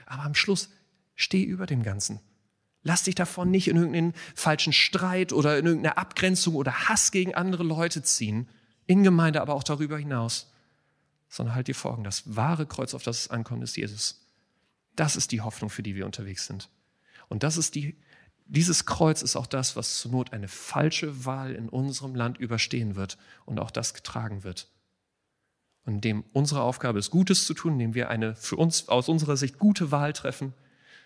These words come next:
aber Gutes tun auch, indem wir andere weiter lieben, andere weiter annehmen und vor allen Dingen ihnen von dem Kreuz erzählen,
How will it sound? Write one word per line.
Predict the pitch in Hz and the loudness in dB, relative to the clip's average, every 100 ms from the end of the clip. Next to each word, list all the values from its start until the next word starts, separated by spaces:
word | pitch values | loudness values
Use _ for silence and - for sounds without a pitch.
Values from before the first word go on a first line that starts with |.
| _ _ _ _ | _ _ _ _
aber | 107 98 | -6 -4
Gutes | 131 135 131 - | -2 -2 -4 -4
tun | 127 110 | -6 -4
auch, | 110 | -4
indem | 107 107 104 | -6 -8 -8
wir | 107 - | -8 -4
andere | 120 135 143 139 | 0 0 0 -4
weiter | 135 131 139 | -8 -8 -6
lieben, | 110 101 98 | -6 -8 -8
andere | - 120 147 147 | -2 0 2 0
weiter | 135 135 151 | -2 -6 -8
annehmen | 131 104 98 101 110 _ _ _ _ _ _ _ _ _ _ _ - | -8 -6 -6 -10 -16 _ _ _ _ _ _ _ _ _ _ _ -14
und | 117 | -12
vor | - | -6
allen | 110 | -4
Dingen | 101 104 | -4 -4
ihnen | 127 127 127 | -4 -4 -4
von | 127 107 107 | -8 -8 -6
dem | 127 | -6
Kreuz | 131 - 117 - | -6 -6 -6 -8
erzählen, | 92 - 95 95 104 | -10 -10 -8 -8 -10